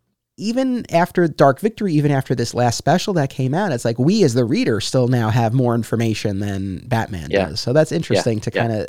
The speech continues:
Speaker 1: I don't know, I can't think of a ton of other Batman stories that, like, really fall into that category. It's kind of interesting.
Speaker 2: No, but there's a lot of movies that have that. Like, you
Speaker 1: Yeah.
Speaker 2: get to see the, uh, the crime, and then you get to see the main character try to put it all together.
Speaker 1: Yeah.
Speaker 2: Um,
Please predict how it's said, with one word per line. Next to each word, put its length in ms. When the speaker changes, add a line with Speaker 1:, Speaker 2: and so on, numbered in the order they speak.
Speaker 1:
I 60
don't 160
know, 80
I 80
can't 260
think 140
of 80
a 60
ton 240
of 80
other 440
Batman 600
stories 440
that, 120
like, 140
really 240
fall 320
into 160
that 160
category. 540
It's 120
kind 160
of 80
interesting. 520
Speaker 2:
No, 120
but 120
there's 140
a 40
lot 160
of 80
movies 320
that 120
have 200
that. 160
Like, 120
you 60
Speaker 1:
Yeah. 80
Speaker 2:
get 140
to 80
see 360
the, 320
uh, 280
the 80
crime, 480
and 120
then 160
you 100
get 160
to 60
see 220
the 80
main 220
character 340
try 140
to 80
put 200
it 60
all 140
together. 520
Speaker 1:
Yeah. 120
Speaker 2:
Um, 320